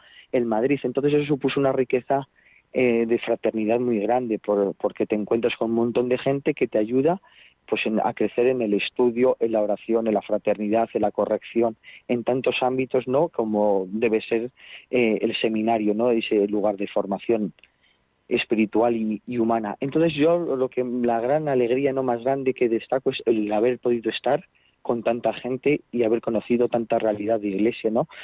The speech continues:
De tantos, eh, seminaristas procedentes de tantos movimientos de, de la Iglesia, de tantas espiritualidades distintas, de tantos,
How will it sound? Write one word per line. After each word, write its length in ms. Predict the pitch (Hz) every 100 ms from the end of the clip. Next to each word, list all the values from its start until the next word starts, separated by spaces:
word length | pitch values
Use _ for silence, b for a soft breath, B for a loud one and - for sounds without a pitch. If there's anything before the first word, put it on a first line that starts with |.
| B B
De 100 | 123
tantos, 340 | 120 123 123 - - B B
eh, 200 | 143 131 117
seminaristas 600 | 135 127 120 131 - 151 - _ -
procedentes 720 | 117 - 117 139 139 160 151
de 100 | 117
tantos 320 | 123 127 127
movimientos 720 | 127 110 117 135 147 151 135
de, 260 | 117 101 - - B B B -
de 200 | 123 107
la 100 | 104
Iglesia, 500 | 104 127 156 - 151
de 200 | 131 120
tantas 360 | 120 117 110
espiritualidades 800 | 113 - 110 104 107 113 110 107
distintas, 540 | 104 101 - 139 139 143
de 120 | 120
tantos, 420 | 120 117 120 117